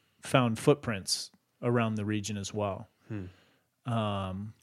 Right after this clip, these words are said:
Speaker 2: Our sighting, well, those are photos, so sightings obviously are recent.
Speaker 1: Yeah, but
Speaker 2: Uh,
Speaker 1: like, those sightings, the, the pictures look like it could be the sun casting your shadow out into the fog.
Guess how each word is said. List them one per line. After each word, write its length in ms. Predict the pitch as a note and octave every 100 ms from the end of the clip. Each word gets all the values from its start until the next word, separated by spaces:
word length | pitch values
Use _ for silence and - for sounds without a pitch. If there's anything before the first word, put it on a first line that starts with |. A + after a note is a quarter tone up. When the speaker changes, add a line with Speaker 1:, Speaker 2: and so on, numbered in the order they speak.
| -
Speaker 2:
Our 80 | A#2+
sighting, 420 | - D3 D#3 D3
well, 280 | D#3+ C#3+ D#3+
those 300 | F3 C#3+ E3
are 80 | D#3
photos, 480 | - - D3 A2 G2+
so 80 | A2+
sightings 400 | - B2+ A#2 A2+
obviously 340 | A2 A2 -
are 100 | G2
recent. 440 | F2 G#2 - F#2 F#2 _ -
Speaker 1:
Yeah, 220 | D3+ B2 - -
but 180 | C#3+ D#3
Speaker 2:
Uh, 40 |
Speaker 1:
like, 200 | D3 B2
those 320 | C3+ F3+ G#3
sightings, 600 | - - D3+ E3 F#3+ G3 C#3+
the, 240 | C#3 D3
the 140 | C3+ A#2+
pictures 720 | - F3 F3 - G#3 G3+ - _ -
look 520 | B2+ C3+ D3+ - - - _ _ _
like 260 | C3+ C3 B2
it 120 | A#2+
could 200 | - C#3+
be 100 | A#2+
the 100 | A#2
sun 320 | A#2+ - B2 A#2+
casting 400 | B2 B2 - A#2
your 120 | G#2
shadow 420 | - A#2+ G#2+ G2+
out 120 | F#2+
into 120 | F2+
the 120 | F#2 -
fog. 400 | - E2+ -